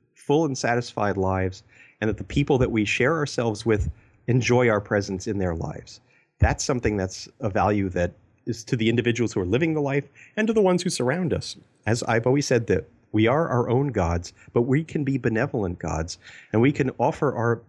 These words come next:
beneficence to the people around us that we cherish. And we do. We enjoy our lives. We have a good time, and that joy is infectious, and we share it with other people. So I definitely see this as being something that's going to be around for a long time,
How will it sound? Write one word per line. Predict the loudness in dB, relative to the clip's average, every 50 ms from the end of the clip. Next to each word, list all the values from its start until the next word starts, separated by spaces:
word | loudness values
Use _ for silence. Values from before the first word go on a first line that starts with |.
| _ _ -6
beneficence | -2 0 0 0 0 -2 -4 -6 -6 -6 -6 -6 -6 -6
to | -6
the | -6 -6
people | -2 -2 -2 0 0 0 2
around | 2 2 2 2 0
us | -2 -2 -2
that | 0 0
we | 0 0
cherish. | 0 0 -2 0 0 -2 -4 -6 -10 -16 -20 -20 -20 -12 -4 0
And | 2 2 4 2
we | 2 2 0
do. | 0 0 2 2 2 4 2 0 -2 -4 -12 -20 _ _
We | 4 4 6
enjoy | 4 4 2 2 2 2 2 2
our | 0 0
lives. | 0 0 0 0 -2 -4 -8 -12 -18 -8 -4
We | -2 -2 0
have | 0 -2 0 0
a | 0 0
good | 2 4 4 4 2
time, | 0 -2 -2 -2 -2 -4 -6 -10 -14 -20 -20 -12 -6 -2
and | 0 0 2
that | 0 0 -2 -2
joy | -4 -2 0 0 0 0 -4 -6 -6
is | -6 -4 -2
infectious, | -2 -4 -4 -2 -2 -4 -2 -2 -4 -6 -6 -6
and | -6 -4
we | -4 -4
share | -2 -2 0 0 0 0
it | 0
with | -2 -4 -4
other | -2 -2 -2 -2
people. | -2 0 -2 -2 -2 -4 -10 -10 -14 _ _ -20 -20 -20 -20 _ _
So | -4 0 0 2
I | 2 2 2
definitely | 2 2 0 0 0 0 -2 0 0 -2 -4
see | -4 -4 -4 -2
this | -2 -2 -2 -4 -6 -12 -16 _ _ _ _ _ _ -10
as | -10 -4 -2
being | 0 0 0 0
something | 0 -2 -2 0 -2 -2
that's | -2 -4 -4
going | 0 2 2 2 2 0
to | 0
be | 0 0 0
around | 0 0 -2 -2 -4 -6
for | -8 -8 -6
a | -4
long | -4 -2 -2 -2 -4 -4
time, | -4 -4 -2 -2 -2 -2 -4